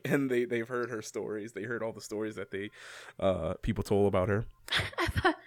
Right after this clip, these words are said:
Speaker 2: I thought it was funny when she knocked on the door. Um, she said, "It is me.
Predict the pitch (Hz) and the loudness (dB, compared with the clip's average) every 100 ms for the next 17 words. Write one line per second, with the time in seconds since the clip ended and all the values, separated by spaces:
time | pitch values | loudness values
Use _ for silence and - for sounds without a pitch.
0 | - - 285 294 294 403 269 - 320 320 | -16 -6 -2 2 2 2 0 0 2 4
1 | 285 - _ _ 233 233 247 208 208 220 | 2 -4 _ _ -2 0 2 4 4 2
2 | 208 190 175 170 190 214 262 _ _ _ | 0 2 2 4 2 0 -2 _ _ _
3 | _ - 185 180 175 175 180 - - - | _ 0 2 4 2 -2 -6 -14 -12 -6
4 | - 226 214 196 180 - - - - - | -2 2 4 4 2 -2 -6 -8 -14 -2
5 | 220 220 190 196 214 170 - | 4 4 4 4 6 4 2